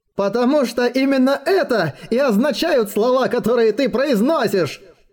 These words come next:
воскликнул в ответ Эш-роллер таким же рыдающим голосом, затем вытащил правую руку из капота и ухватился за шею Харуюки. «Ты что, рассчитываешь на то, что если сгинешь с броней бедствия,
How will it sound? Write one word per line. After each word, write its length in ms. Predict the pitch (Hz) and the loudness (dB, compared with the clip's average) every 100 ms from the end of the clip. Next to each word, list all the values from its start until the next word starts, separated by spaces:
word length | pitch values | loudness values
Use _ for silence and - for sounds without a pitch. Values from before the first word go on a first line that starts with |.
| _ 151 | _ -4
воскликнул 800 | 151 175 - 196 226 190 165 | -2 -2 -2 -2 0 0 2
в 80 | 147 | 0
ответ 340 | 151 156 165 - | 0 0 -2 -2
Эш-роллер 720 | 165 - 147 196 226 214 208 | -4 -2 0 2 2 2 0
таким 480 | - 185 196 349 302 | -2 -4 0 0 2
же 120 | 214 | 2
рыдающим 720 | 196 151 151 151 - 156 147 | 0 2 2 0 0 -2 -2
голосом, 640 | 139 156 139 - 135 113 _ _ _ | 0 2 2 0 -4 -6 _ _ _
затем 480 | 143 160 151 170 143 | -2 -2 0 -2 0
вытащил 480 | 180 196 135 156 135 | 0 0 -2 0 0
правую 420 | 156 151 151 151 | 0 0 2 2
руку 240 | 151 - | 0 0
из 120 | 147 - | -2 0
капота 640 | 139 127 196 196 196 196 - _ - | -4 0 0 0 -2 -2 -12 _ 0
и 80 | |
ухватился 680 | 320 226 156 143 220 302 - | 0 2 0 -2 0 -2 0
за 160 | 160 147 | 0 -2
шею 280 | - 247 156 | 0 -2 0
Харуюки. 800 | 160 151 139 147 135 139 117 - _ _ _ - | 0 0 0 0 0 -2 -4 -8 _ _ _ -2
«Ты 180 | 208 202 | 0 0
что, 440 | - 208 208 135 - - - | -2 -2 0 -2 -8 -14 -4
рассчитываешь 760 | 170 196 - 226 262 247 208 - | -2 0 -2 0 2 2 2 2
на 160 | 185 | -2
то, 220 | - 196 254 | 0 0 0
что 140 | 214 | 0
если 300 | 190 190 202 | 0 2 0
сгинешь 460 | 160 151 214 233 156 | 0 0 0 -2 -2
с 40 | |
броней 400 | 147 170 170 196 | -2 0 2 2
бедствия, 680 | 143 175 202 - 175 127 | 2 0 0 0 0 0